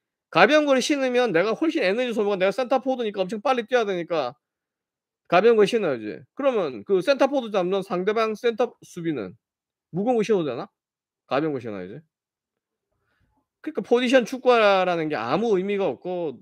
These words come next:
논리적으로 말이 안 된다는, 그러니까 모순이라고 제가 말씀드려 드리는 거예요. 모렐리아 투 신다가 코파 문디알 신으면 무거워,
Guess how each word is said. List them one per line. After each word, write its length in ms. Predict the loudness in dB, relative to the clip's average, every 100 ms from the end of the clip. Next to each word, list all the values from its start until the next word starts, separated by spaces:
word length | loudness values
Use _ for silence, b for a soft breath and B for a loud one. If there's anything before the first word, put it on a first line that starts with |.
| _
논리적으로 520 | 0 0 0 -2 -4
말이 180 | -2 -2
안 100 | -4
된다는, 500 | -8 -10 -10 -12 -14
그러니까 220 | -12 -8 4
모순이라고 680 | 6 6 2 0 -2 -4
제가 220 | -6 -6 -4
말씀드려 380 | -8 -10 -12 -12
드리는 240 | -14 -16
거예요. 300 | -16 -20 -20 -20 _ _ _ _ _ _ _ _ _ _ _ 0
모렐리아 420 | 8 8 10 6
투 200 | 4 0
신다가 400 | 0 0 2 2
코파 300 | 0 -2 0
문디알 300 | 0 0 -2
신으면 320 | -2 -4 -4
무거워, 400 | -6 -2 0 -2